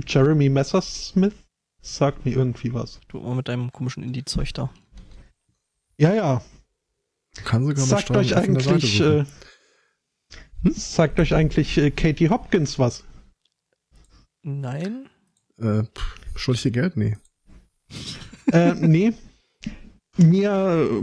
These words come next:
Speaker 1: bei mir klingelte, als ich den Namen las, äh, dezent im Hinterkopf was. Ich musste aber auch noch mal Wikipedia bemühen.
Speaker 2: Warst du dabei, damit schon beim Arzt? So dezentes
Speaker 1: Ähm,
Speaker 2: Klingeln im Hinterkopf?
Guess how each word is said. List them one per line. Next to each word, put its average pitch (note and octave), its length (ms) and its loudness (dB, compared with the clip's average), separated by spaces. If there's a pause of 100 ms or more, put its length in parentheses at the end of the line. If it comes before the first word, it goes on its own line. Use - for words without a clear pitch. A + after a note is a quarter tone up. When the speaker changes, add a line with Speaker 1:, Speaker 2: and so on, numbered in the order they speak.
Speaker 1:
bei D3+ 140 2
mir G3 200 4
klingelte, F3 720 2
als C#3 180 0
ich C#3+ 140 -4
den C#3 160 2
Namen C#3 240 2
las, C3+ 320 0
äh, C3+ 260 0 (420)
dezent F3+ 420 2
im D3+ 420 2
Hinterkopf D#3 640 0
was. - 220 0
Ich - 180 -6
musste E3 320 2
aber C#3+ 200 2
auch D#3 200 0
noch B2+ 180 -4
mal C3 240 2
Wikipedia C#3 580 2
bemühen. D3+ 400 4
Speaker 2:
Warst - 200 -2
du D#3 40 -4
dabei, C#3+ 260 0
damit C#3+ 300 0
schon D3 160 0
beim B2+ 160 0
Arzt? - 420 -6 (800)
So C#3 140 -8
dezentes E3 460 -2
Speaker 1:
Ähm, D#3 60 6
Speaker 2:
Klingeln F#3 280 4
im D#3+ 100 4
Hinterkopf? F3+ 500 0